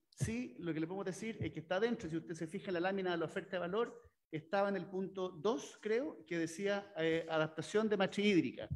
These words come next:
Obviamente eso aspira a lo que usted está planteando. No, no, no sabemos la forma cuál concreta, porque obviamente tenemos que trabajar con muchos actores para que esto se materialice, pero sí está en esa línea.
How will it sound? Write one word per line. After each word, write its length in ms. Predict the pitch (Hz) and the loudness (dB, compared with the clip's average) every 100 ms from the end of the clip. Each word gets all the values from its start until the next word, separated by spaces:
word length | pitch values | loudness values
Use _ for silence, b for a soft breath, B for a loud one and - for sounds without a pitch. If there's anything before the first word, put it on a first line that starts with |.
| - _ _ | -8 _ _
Obviamente 720 | - 196 202 226 - 214 214 214 | 0 2 2 0 2 2 4 4
eso 400 | 214 262 240 - - - | 2 0 -2 -4 -12 -4
aspira 500 | 135 - 247 262 269 | -4 0 2 4 2
a 140 | 262 | 2
lo 100 | 185 | 2
que 80 | 175 | 2
usted 120 | 190 | 0
está 120 | 202 | 0
planteando. 720 | 196 196 - 190 127 - - - _ _ _ - | 2 2 4 4 4 0 -8 -18 _ _ _ -4
No, 400 | 160 208 240 226 185 | 0 2 2 -2 -4
no, 240 | 196 208 | -2 0
no 160 | 196 202 | 0 2
sabemos 340 | 180 208 233 | 6 4 4
la 80 | 220 | 4
forma 460 | - 233 233 233 | 6 6 4 2
cuál 400 | - 226 247 - - | 4 4 4 -4 -2
concreta, 580 | 185 175 220 311 359 - | 2 4 2 2 -2 -2
porque 260 | 180 151 | 0 2
obviamente 320 | 180 180 185 170 | 2 2 0 0
tenemos 340 | 170 175 175 | 0 0 -2
que 120 | 175 | -2
trabajar 420 | 156 156 147 196 185 | 0 2 2 0 0
con 160 | 156 | 0
muchos 260 | 180 185 208 | -2 -4 -6
actores 320 | - 214 220 | 0 0 0
para 160 | 196 175 | -2 -4
que 100 | 180 | -4
esto 200 | - 180 | -6 -6
se 120 | 180 | -2
materialice, 580 | 170 175 202 254 - - _ _ - - | -2 0 0 0 -2 -12 _ _ -8 0
pero 220 | 175 165 | 2 2
sí 320 | - 240 262 | -2 -2 -4
está 260 | 180 170 196 | -6 -2 -2
en 60 | 208 | 0
esa 160 | 214 | -2
línea. 300 | 220 127 101 | 0 0 -2